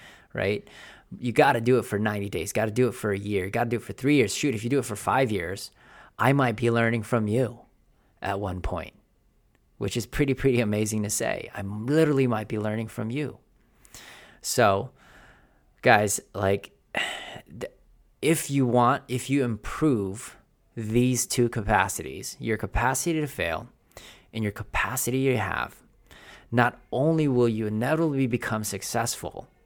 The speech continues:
you'll literally become unstoppable. Because failure, number one, is just, it's literally a stepping, stepping stone for you at that point.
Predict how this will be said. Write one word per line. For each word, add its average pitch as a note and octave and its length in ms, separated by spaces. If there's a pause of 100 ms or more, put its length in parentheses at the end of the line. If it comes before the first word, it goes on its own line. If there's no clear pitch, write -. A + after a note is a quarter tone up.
(640)
you'll C#3 220
literally B2+ 360
become G#2+ 320
unstoppable. - 800 (1300)
Because A#2+ 280
failure, C#3 520
number G2+ 240
one, F2+ 300
is F2+ 180
just, - 540 (480)
it's C3+ 240
literally G#2+ 340
a F2+ 60
stepping, F#2 400
stepping G#2+ 600
stone F2+ 240
for - 140
you D#2 160
at - 120
that - 220
point. - 240